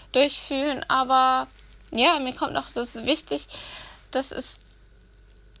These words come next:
wirklich auch in die Freude zu gehen, ja. Ähm, es ist nicht das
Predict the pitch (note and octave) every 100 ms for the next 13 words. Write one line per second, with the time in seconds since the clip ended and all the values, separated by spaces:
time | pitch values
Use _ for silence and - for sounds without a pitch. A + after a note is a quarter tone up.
0 | - - - - - A#3 D4+ C#4+ C4+ -
1 | C4 B3+ B3+ - C4+ D4+ D#4 - A#3+ A#3
2 | G3+ G#3 A3 A#3 D#4 - - - - -
3 | - - - - - B3 A#3+ A#3 A#3+ -
4 | - - - - - - - G1+ - -
5 | - - - - - - - - - -
6 | - - - - - - - - - C#4
7 | - D4 D4 - - - - - - C#4